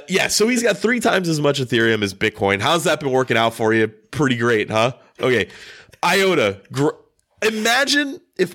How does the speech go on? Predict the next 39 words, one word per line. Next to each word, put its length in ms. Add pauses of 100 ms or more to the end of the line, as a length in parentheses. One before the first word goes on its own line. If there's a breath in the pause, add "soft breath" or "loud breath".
I 180
was 220
saying 360
what 120
I'm 160
saying 300
about 220
your 180
portfolio 720
to 220
the 100
iota 400
team 560
about 340
anything, 480 (800 loud breath)
and 580 (280)
what, 340
and 180
what 80
do 60
you 60
think 180
would 100
happen? 460
They 120
would, 160
they 440
would 120
implode 360
their 120
project 420
just 160
to 60
make 140
a 40
point 260
because 280
they're 120
assholes. 420